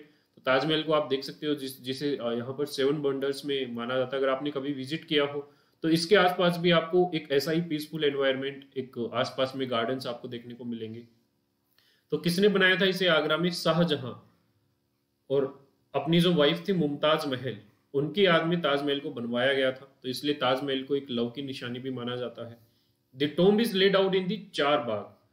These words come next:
चार बाग कहते हैं इसको, चार बाग कह सकते हो। तो चार बाग मतलब आसपास में four gardens हो गए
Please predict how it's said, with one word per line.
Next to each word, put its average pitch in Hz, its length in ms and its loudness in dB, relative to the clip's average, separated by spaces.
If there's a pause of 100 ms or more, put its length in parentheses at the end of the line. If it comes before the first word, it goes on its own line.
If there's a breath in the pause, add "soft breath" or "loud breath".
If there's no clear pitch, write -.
(340)
चार 135 200 2
बाग 147 180 2
कहते 143 280 -2
हैं 139 200 -4
इसको, 160 480 -10
चार 131 240 -2
बाग 127 160 -2
कह 123 200 -4
सकते 120 280 -12
हो। 131 60 -8
तो 139 300 -12
चार 160 220 4
बाग 117 240 0
मतलब 131 260 -4
आसपास 151 440 0
में 196 140 -2
four 208 300 4
gardens 139 480 0
हो 117 100 -12
गए 107 160 -12